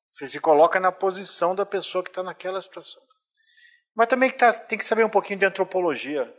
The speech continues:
tem que saber um pouquinho de uma visão mais macro, porque senão nós, é, é o exemplo típico que não ocorre, ocorre com a gente. Aquele corredor Francisco Morato Rebouças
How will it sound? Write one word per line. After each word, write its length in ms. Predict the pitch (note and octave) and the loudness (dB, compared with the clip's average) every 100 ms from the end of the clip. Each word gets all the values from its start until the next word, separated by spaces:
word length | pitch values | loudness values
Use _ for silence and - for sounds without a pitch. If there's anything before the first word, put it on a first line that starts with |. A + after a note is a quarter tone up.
| _ _ _ _ _ _ | _ _ _ _ _ _
tem 120 | D3 | -10
que 60 | |
saber 220 | - D3+ D#3 | -4 -2 -2
um 100 | D#3 | -4
pouquinho 400 | D3+ - D#3+ D3+ | -8 -8 -10 -4
de 80 | |
uma 140 | D3 D3+ | 0 0
visão 240 | B2 C3+ | 0 -4
mais 320 | C#3 C#3+ C#3 | 0 -2 -2
macro, 640 | B2 B2 D3+ D3 - G#2 - _ _ _ _ _ _ | -2 2 2 0 -8 -14 -16 _ _ _ _ _ _
porque 180 | - G3 | -8 -6
senão 240 | G#3 G3+ | 0 2
nós, 340 | A3 G#3 G#3 | 2 2 0
é, 280 | A3 F#3 F#3+ | 0 0 2
é 40 | F3+ | -2
o 80 | |
exemplo 320 | E3+ F#3 G3+ G3 | -2 -2 -2 -6
típico 500 | - G#3 G#3 G#3 G3 | -12 -12 -12 -14 -16
que 140 | - | -12
não 120 | F#3+ | -8
ocorre, 380 | F3+ F3 D#3 D#3+ D#3+ - | -8 -6 -6 -8 -10 -12
ocorre 420 | D3 C#3+ D3 D3 | -14 -10 -10 -10
com 140 | D3 D#3 | -4 -4
a 80 | |
gente. 340 | B2 A2+ - _ _ - - _ _ | -4 -12 -18 _ _ -20 -20 _ _
Aquele 200 | D#3 D#3 | -14 -10
corredor 400 | D#3+ C#3+ C3+ C#3 | -8 -8 -6 -8
Francisco 560 | C#3+ B2 - C#3 - | -8 -12 -12 -14 -14
Morato 500 | C3+ B2 B2+ B2 - | -10 -8 -6 -8 -12
Rebouças 840 | A#2 G#2+ A#2 D3 - - - - | -16 -12 -8 -8 -8 -20 -20 -20